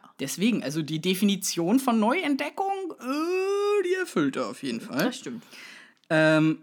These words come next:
Speaker 1: obwohl's jetzt halt relativ obvious ist. Ansonsten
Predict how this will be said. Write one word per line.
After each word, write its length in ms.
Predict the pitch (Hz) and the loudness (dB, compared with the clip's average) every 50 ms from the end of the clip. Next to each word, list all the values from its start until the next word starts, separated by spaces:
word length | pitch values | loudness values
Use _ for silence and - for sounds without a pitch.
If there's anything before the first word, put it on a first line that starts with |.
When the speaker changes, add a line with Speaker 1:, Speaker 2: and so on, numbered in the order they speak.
| _ _ | _ _
Speaker 1:
obwohl's 460 | - 165 156 147 156 180 180 180 185 | 0 0 0 2 4 4 4 4 4
jetzt 180 | 185 170 160 - | 0 -2 0 0
halt 180 | 170 160 156 147 | -2 -2 -2 0
relativ 360 | 156 151 151 147 156 156 135 | 0 0 0 -2 -4 -8 -6
obvious 440 | - 170 170 143 135 127 - - - | -6 -6 -4 -4 -4 -6 -6 -8 -12
ist. 300 | - - 110 - - - _ _ _ _ _ _ | -12 -12 -12 -12 -14 -16 _ _ _ _ _ _
Ansonsten 920 | 151 160 170 147 156 170 208 262 277 - - - 160 180 202 220 214 - | 0 0 0 2 2 4 4 4 2 2 -2 -2 0 0 2 0 0 -4